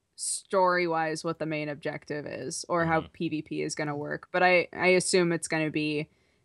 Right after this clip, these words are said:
Speaker 1: I, I assume it's gonna be the standard, like, capture bases and things
Speaker 2: Yeah,
Speaker 1: like that.
Speaker 2: defend your base, uh, capture points and that kind of thing. Yeah.
Speaker 1: Yeah. But it was, it was really fun. I like, I like all of the different characters. I, um, I didn't get to play, Michelle really liked, there's,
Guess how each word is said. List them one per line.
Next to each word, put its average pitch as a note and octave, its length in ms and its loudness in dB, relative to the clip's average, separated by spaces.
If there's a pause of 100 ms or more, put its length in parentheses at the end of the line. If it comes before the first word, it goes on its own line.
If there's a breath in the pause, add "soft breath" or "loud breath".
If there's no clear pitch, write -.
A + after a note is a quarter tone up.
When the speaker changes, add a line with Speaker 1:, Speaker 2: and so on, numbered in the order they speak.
(160)
Speaker 1:
I, A3 160 4
I A#3+ 80 8
assume C4 300 4
it's A#3+ 100 0
gonna G#3 160 4
be G3+ 100 6
the F3+ 120 2
standard, E3+ 540 -2
like, D#3 320 -4
capture - 360 -6
bases C#3+ 540 -8
and D3+ 160 -12
things C3 100 -2
Speaker 2:
Yeah, A#2+ 160 4
Speaker 1:
like A2+ 120 0
that. - 80 -8
Speaker 2:
defend A#2 320 -2
your G#2+ 100 -2
base, F#2+ 440 -6
uh, F#2 140 -4
capture F#2+ 340 -8
points F2+ 400 -10
and F2 100 -16
that D#2+ 180 -16
kind E2 140 -12
of D#2 100 -14
thing. D#2+ 200 -14 (480)
Yeah. - 120 -20
Speaker 1:
Yeah. D#3+ 240 -6 (220)
But A#3+ 180 0
it D#4+ 60 0
was, F4+ 260 0
it A#3+ 100 0
was E4 180 0
really D#4+ 220 4
fun. C4+ 260 4
I G3 120 4
like, A3+ 420 2
I G#3 120 4
like A#3+ 220 2
all A#3 180 4
of G#3+ 80 -4
the G#3+ 100 -2
different G3 280 -4
characters. F3+ 460 -2
I, E3 140 0 (160)
um, E3 560 2 (840)
I F3+ 80 4
didn't A#3+ 360 2
get A3+ 200 2
to G#3+ 80 -2
play, G3+ 340 6
Michelle A3 440 4
really G#3+ 340 2
liked, F3+ 400 0
there's, F3 320 -2